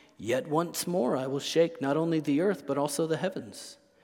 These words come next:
This phrase, "yet once more," indicates the removal of things that are shaken, that is, the things that have been made, in order that the things that cannot be shaken may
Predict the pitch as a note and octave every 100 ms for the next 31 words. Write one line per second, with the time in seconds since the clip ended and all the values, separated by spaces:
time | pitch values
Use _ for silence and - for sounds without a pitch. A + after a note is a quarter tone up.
0 | - - _ D#3 F#3 - - G#3+ C4 G3+
1 | D#3+ D3 A3+ F#3+ G#3 G3+ F#3 B3 A3 G#3
2 | G#3 G3+ F#3+ F3+ F3 F3 A3 G#3 E3 D#3+
3 | F#3 F#3+ F3 E3 D#3+ - A3+ A#3 C3+ D3
4 | - - - G3 G3 - F3 - G#3+ F3
5 | F3+ C3+ D#3+ D3 D3+ D3 G3+ F#3+ C#3 C#3
6 | - - - D#3 F3 G3+ F#3+ F3 F3 E3+
7 | G3 F#3+ E3 E3+ E3+ F3+ A3+ G3+ F#3 -
8 | F3+ F3+ F#3+ F3+ F3+ F#3+ F#3+